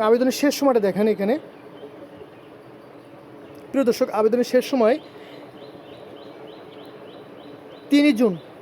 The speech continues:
তিনই জুন দু হাজার চব্বিশ সাল। আপনাকে তিনই জুন দু হাজার চব্বিশ সাল তারিখে অবশ্যই আবেদনটা শেষ করতে হবে। এই আবেদন, আহ, বিকাল পাঁচটার ভিতরে আবেদনটা পাঠাতে হবে। প্রিয় দর্শক, আর সকল তথ্য আপনাদেরকে সুন্দরভাবে দেখে নিয়েছেন হয়তো।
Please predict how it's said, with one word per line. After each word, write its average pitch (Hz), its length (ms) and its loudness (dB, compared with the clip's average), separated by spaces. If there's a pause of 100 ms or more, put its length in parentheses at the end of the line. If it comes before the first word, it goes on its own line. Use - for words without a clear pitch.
(320)
তিনই 262 240 4
জুন 277 140 4
দু 247 60 2
হাজার 247 200 0
চব্বিশ 254 240 2
সাল। 202 180 2
আপনাকে 220 280 0
তিনই 247 240 0
জুন 269 200 2
দু 220 120 2
হাজার 240 220 6
চব্বিশ 240 300 2
সাল 269 120 4 (120)
তারিখে 233 300 2 (140)
অবশ্যই 233 340 4
আবেদনটা 208 380 4
শেষ 220 100 2 (100)
করতে 208 240 0
হবে। 226 140 6 (180)
এই 214 140 10
আবেদন, 208 240 4
আহ, - 500 -6
বিকাল 240 220 4 (100)
পাঁচটার 220 320 2
ভিতরে 233 220 4
আবেদনটা 196 320 -2
পাঠাতে 185 260 -2
হবে। 180 140 0
প্রিয় 190 180 2
দর্শক, 240 200 2
আর 202 140 4
সকল 226 340 0
তথ্য 233 240 0
আপনাদেরকে 226 380 2
সুন্দরভাবে 233 300 2
দেখে 208 240 2
নিয়েছেন 226 240 0
হয়তো। 196 180 2